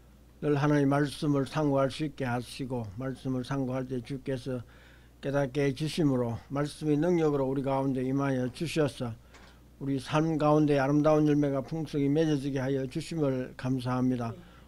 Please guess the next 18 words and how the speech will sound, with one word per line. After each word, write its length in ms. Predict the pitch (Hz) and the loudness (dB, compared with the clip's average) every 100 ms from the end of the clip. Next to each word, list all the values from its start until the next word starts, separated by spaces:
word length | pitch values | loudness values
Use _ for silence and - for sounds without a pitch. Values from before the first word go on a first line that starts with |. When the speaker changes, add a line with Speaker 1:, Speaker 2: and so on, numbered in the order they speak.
| - | -8
Speaker 1:
오늘도 500 | 131 127 131 131 - | -6 -2 -2 -2 -4
하나님 240 | 135 135 | -4 -2
말씀 260 | 139 131 139 | -2 -2 -2
상고할 440 | 139 143 139 143 | 0 0 2 0
때 100 | 147 | -2
주의 180 | 135 147 | -2 -2
성령께서 840 | 135 165 175 175 165 170 160 165 156 | 0 2 4 4 4 2 2 2 0
역사해 480 | 147 147 147 143 | 0 2 2 2
주셔서 600 | - 165 165 143 - 123 113 - - - - - | -2 -2 2 0 0 -6 -8 -14 -20 -20 -18 -10
아버지 260 | 123 127 | -6 -4
하나님, 500 | 131 131 127 120 120 - | -2 -2 -2 -2 -6 -8
이 60 | 135 | -4
말씀 540 | 131 131 131 - 131 | -2 -4 -6 -4 -4
잘 480 | 120 - 131 139 139 - - - - | -4 -6 -4 -4 -4 -10 -20 -20 -10
이해되게 480 | 151 151 135 151 143 | 0 2 2 0 0
하시고 340 | 139 - 139 139 | -2 -2 -2 -2
깨닫게 400 | 143 139 131 131 | -2 -4 -4 -6
하시고 500 | 139 - 147 135 | -6 -8 -6 -6